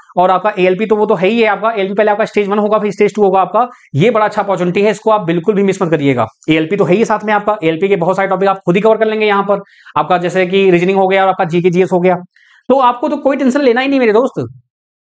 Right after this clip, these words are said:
आपका तो सब फिक्स है, एकदम मस्त तरीके से हो गया है। ठीक है, बहुत बढ़िया हो गया चीजें। ठीक है, और कई सारे स्टूडेंट मैं बताऊं लिटरली तो चार पांच साल से मुझे फॉलो कर रहे हैं अठारह के बाद से,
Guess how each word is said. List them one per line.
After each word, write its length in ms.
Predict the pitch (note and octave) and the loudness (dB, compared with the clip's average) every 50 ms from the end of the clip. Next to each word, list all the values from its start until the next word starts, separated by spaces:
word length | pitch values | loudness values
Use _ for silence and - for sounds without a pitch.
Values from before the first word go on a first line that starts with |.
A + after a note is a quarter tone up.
| _ _ _ - | _ _ _ -2
आपका 220 | E3 G3 - B3+ | -2 -2 0 -2
तो 80 | C4 C4+ | -4 -2
सब 160 | C4 C4 B3 | -2 -2 -2
फिक्स 240 | B3+ C4+ C4+ - - | -2 -4 -4 -2 -2
है, 80 | C4 C4 | -2 0
एकदम 220 | A3+ B3+ A#3 G#3+ | 0 0 0 -2
मस्त 120 | A#3+ A#3+ | -2 -2
तरीके 280 | - - C4 C4+ B3 B3+ | -4 -4 -2 0 0 2
से 60 | G#3+ | 2
हो 80 | A#3 A#3 | 2 2
गया 160 | A3+ G#3 F3 | 2 2 0
है। 120 | D3+ B2 G#2+ - | 0 -4 -6 -4
ठीक 120 | - F#3 G#3 | -4 -2 0
है, 180 | - - F3 - - _ _ _ _ _ - | 0 -2 -2 -6 -14 _ _ _ _ _ -4
बहुत 140 | D#3+ G3 A3 | -2 -2 -2
बढ़िया 240 | G3+ G3+ G#3 A#3+ C#4+ | -2 -4 -2 -2 -2
हो 80 | C#4+ | -2
गया 140 | C4 C4 B3+ | 0 0 0
चीजें। 300 | A3 A3+ G3 F3+ D3 B2 - - _ _ _ _ _ _ _ _ _ _ _ _ _ _ _ _ _ _ _ _ _ - | 0 0 0 0 0 -2 -4 -12 _ _ _ _ _ _ _ _ _ _ _ _ _ _ _ _ _ _ _ _ _ -4
ठीक 120 | B3+ B3+ | -2 0
है, 80 | D4 G#3+ - - - _ - - | 0 -2 -4 -6 -18 _ -8 -6
और 60 | D#3+ - | -4 -2
कई 140 | G#3 B3+ | -2 0
सारे 180 | B3 B3+ B3+ B3 | 0 0 0 0
स्टूडेंट 200 | A3+ B3 B3 B3 | 0 0 0 0
मैं 80 | A#3+ A3+ | 0 0
बताऊं 200 | G3+ G3 G3+ G#3 | 0 0 0 0
लिटरली 280 | G3+ G3 G3+ G3 A3+ A#3+ | -2 -4 -2 -2 0 2
तो 160 | G#3 A#3+ A#3+ A#3+ A#3+ - | 2 2 0 0 0 -2
चार 160 | G3+ F#3 A3+ | -2 -2 -2
पांच 200 | G#3+ G#3+ G#3 G#3+ G#3+ | -2 -2 -2 -2 0
साल 100 | G#3+ G#3+ | -2 -2
से 80 | G#3+ | -2
मुझे 140 | G#3+ G#3+ A3 | -2 0 0
फॉलो 260 | G#3+ - F3 F3+ G#3 | 0 2 2 0 2
कर 120 | G3+ G3+ F#3 | 0 0 0
रहे 120 | F#3 F#3+ | 0 0
हैं 60 | G#3 | 0
अठारह 260 | G#3 F3+ - F3+ F3+ | 0 -2 -2 -2 -2
के 60 | F#3 F#3+ | -2 -2
बाद 160 | F3+ E3+ E3 | -2 -2 -2
से, 200 | F3 - G#3 | -2 -2 -2